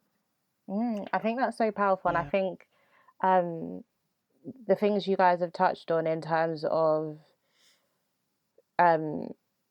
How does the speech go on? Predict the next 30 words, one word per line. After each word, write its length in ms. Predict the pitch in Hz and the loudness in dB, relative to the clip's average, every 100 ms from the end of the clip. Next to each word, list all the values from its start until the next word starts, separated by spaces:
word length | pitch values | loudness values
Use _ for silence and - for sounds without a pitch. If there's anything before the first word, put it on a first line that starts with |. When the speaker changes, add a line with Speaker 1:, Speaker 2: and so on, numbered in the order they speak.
| _ - | _ -4
Speaker 1:
they're 180 | 180 190 | 4 4
things 260 | 208 226 214 | 4 2 2
I 80 | 196 | 4
often 380 | 190 - 175 | 2 -2 -4
think 200 | 180 175 | 0 0
about 340 | 170 165 156 - | 0 0 2 2
a 60 | 151 | 4
lot 300 | 175 - - - | 4 2 -2 -6
in 140 | 165 | -4
terms 340 | 165 165 170 | 0 0 0
of 100 | 160 | -4
discrimination, 840 | 165 165 170 160 160 156 160 165 156 | -4 -2 -2 -2 -2 -4 -4 -4 -2
in 200 | - 165 | -4 -2
that 260 | 160 160 - - - - | -2 -2 -4 -12 -20 -4
as 180 | - 165 | -2 0
a 40 | 175 | 0
community, 680 | 180 170 175 170 165 160 | 0 0 0 0 -4 -6
we 120 | 165 | -6
can 160 | 151 156 | -4 -4
recognize 560 | 156 156 160 151 151 - | -4 -6 -6 -4 -6 -4
that, 180 | 160 160 | -4 -2
like, 320 | 160 - - _ _ _ _ | -4 -6 -14 _ _ _ _
we 200 | - 170 | -2 2
are 100 | 165 | 4
disadvantaged 920 | 156 160 165 160 170 160 165 147 - | 2 -2 -4 0 -2 -2 -6 -8 -4
in 160 | 156 156 | -4 -4
some 240 | - 160 | -6 -6
ways. 380 | 160 160 - 170 - | -4 -4 -4 -4 -2
But 120 | 143 | 2
then 340 | 175 170 160 | 2 2 -6